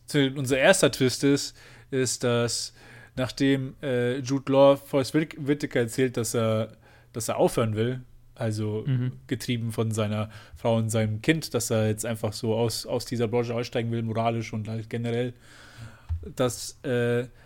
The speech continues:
Speaker 1: Forrest Whit-, Whitaker dafür dann verantwortlich ist, dass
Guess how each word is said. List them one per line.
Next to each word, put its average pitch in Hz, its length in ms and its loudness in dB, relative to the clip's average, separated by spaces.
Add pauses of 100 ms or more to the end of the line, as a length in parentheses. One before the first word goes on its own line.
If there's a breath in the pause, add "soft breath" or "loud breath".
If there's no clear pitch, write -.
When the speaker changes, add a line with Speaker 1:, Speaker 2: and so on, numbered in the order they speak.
Speaker 1:
Forrest - 320 0
Whit-, 175 340 2
Whitaker 139 560 2
dafür 117 240 0
dann 117 160 0
verantwortlich 143 600 2
ist, 113 380 -6
dass 117 300 -2